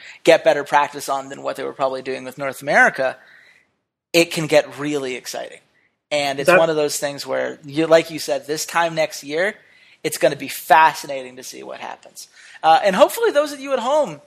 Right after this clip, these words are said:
Speaker 1: found this podcast fascinating. Stephen, as always, it is a pleasure to have you on the show. Uh, is there
Speaker 2: Absolutely a
Speaker 1: anything
Speaker 2: pleasure
Speaker 1: you
Speaker 2: to be here.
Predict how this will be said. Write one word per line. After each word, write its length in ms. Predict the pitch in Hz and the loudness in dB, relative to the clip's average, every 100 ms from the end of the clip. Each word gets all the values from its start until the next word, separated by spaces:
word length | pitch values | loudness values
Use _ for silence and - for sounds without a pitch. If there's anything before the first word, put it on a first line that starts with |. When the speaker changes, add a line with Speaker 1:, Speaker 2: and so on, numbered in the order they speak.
| _ _ | _ _
Speaker 1:
found 380 | - 208 202 202 | 0 2 2 -2
this 180 | 220 - | -10 -6
podcast 580 | 202 214 233 196 139 - | 0 0 2 -2 -2 -4
fascinating. 560 | 139 135 147 135 127 | -8 -8 -10 -12 -12
Stephen, 380 | - - 185 175 | -16 -8 -6 -4
as 120 | 151 | -6
always, 380 | 156 170 180 175 | 2 4 4 0
it 140 | 160 143 | -4 -12
is 80 | |
a 40 | 143 | -14
pleasure 460 | - 190 214 208 | 0 6 6 4
to 80 | 175 | -2
have 220 | 139 139 | 0 -2
you 100 | 131 | -4
on 80 | 131 | -10
the 60 | 120 | -10
show. 320 | - 135 127 - - - | -4 -4 -4 -10 -20 0
Uh, 300 | - 143 143 180 | 8 8 8 6
is 80 | 170 | 6
there 80 | 180 | 8
Speaker 2:
Absolutely 0 | |
a 40 | |
Speaker 1:
anything 220 | 226 226 165 | 8 4 2
Speaker 2:
pleasure 80 | 202 | 2
Speaker 1:
you 40 | |
Speaker 2:
to 40 | 160 | -2
be 160 | 151 | -6
here. 240 | 131 123 | -8 -14